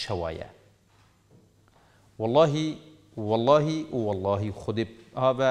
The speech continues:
ئەمەم سین خوار سێ جارە. وێ هەرێمێ هەن داهاتی هەی، گوتێرا یعنی چەند دەه دەولەتێت هەندی کوردستانی، نفوسای هەندی کوردستانەیە هەب.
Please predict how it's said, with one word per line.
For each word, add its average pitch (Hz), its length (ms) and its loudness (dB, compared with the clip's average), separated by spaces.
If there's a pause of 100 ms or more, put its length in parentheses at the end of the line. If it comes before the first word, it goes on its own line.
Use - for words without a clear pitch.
ئەمەم 123 220 -2
سین 120 260 -4
خوار 101 200 -2
سێ 98 260 -8
جارە. 80 280 -12 (1040)
وێ 160 220 6
هەرێمێ 156 360 4
هەن 156 180 0
داهاتی 135 500 4
هەی، 135 160 4 (2250)
گوتێرا 156 680 6 (420)
یعنی 135 540 2 (1200)
چەند 160 300 2 (280)
دەه 135 140 6 (100)
دەولەتێت 139 560 4 (800)
هەندی 123 160 -2
کوردستانی، 104 540 -4
نفوسای 107 460 -4
هەندی 104 200 -6
کوردستانەیە 82 580 -12
هەب. - 100 -20